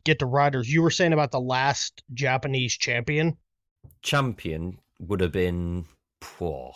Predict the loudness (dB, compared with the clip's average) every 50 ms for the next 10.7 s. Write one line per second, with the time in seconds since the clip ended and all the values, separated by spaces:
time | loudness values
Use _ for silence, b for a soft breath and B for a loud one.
0 | -20 -20 _ _ _ _ _ _ _ _ _ _ _ _ _ _ _ _ _ _
1 | _ _ _ _ _ _ _ -4 0 0 2 2 0 0 -2 -2 -2 -2 -2 -2
2 | -2 -4 -2 -2 -4 -4 -4 -2 -2 -2 -2 -4 -6 -6 -6 -6 -6 -6 -4 -4
3 | -4 -2 -2 -4 -6 -8 -10 b b b b b b b b b b b b b
4 | b -6 -2 0 0 2 0 0 -2 -4 -4 0 2 2 2 4 4 4 4 4
5 | 4 2 2 0 -2 -4 -6 -8 -10 _ -20 -14 -10 -8 -8 -8 -10 -12 -14 _
6 | -8 -6 -6 -6 -6 -6 -8 -8 -8 -10 -10 -8 -8 -8 -8 -8 -10 -12 -12 -10
7 | -8 -8 -8 -8 -6 -4 -4 -2 -4 -4 -6 -6 -8 -8 -6 -6 -8 -8 -8 -10
8 | -10 -10 -10 -12 -12 -14 -14 -16 -16 -18 -18 -20 -20 -20 -20 -20 _ -16 -14 -14
9 | -12 -12 -12 -12 -12 -12 -12 -12 -14 -14 -14 -14 -12 -12 -12 -12 -14 -14 -14 -12
10 | -12 -12 -10 -10 -10 -12 -12 -14 -18 -20 -20 -20 -20 _